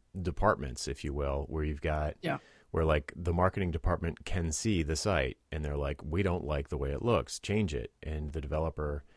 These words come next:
Speaker 1: has to go and make a change that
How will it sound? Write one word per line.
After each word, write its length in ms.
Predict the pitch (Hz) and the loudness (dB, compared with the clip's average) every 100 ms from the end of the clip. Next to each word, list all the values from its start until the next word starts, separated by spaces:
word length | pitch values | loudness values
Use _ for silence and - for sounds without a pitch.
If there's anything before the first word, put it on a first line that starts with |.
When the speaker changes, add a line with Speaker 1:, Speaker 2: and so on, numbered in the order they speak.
| - - | -12 -4
Speaker 1:
has 180 | 82 | -2
to 100 | - | -2
go 200 | 78 78 | -2 0
and 120 | 78 78 | 0 0
make 180 | 76 | -2
a 40 | 73 | -4
change 640 | - 80 78 76 - - - - - - - _ - | -4 -4 -2 -4 -6 -12 -18 -20 -20 -20 -20 _ -10
that 360 | 90 82 73 | 0 2 2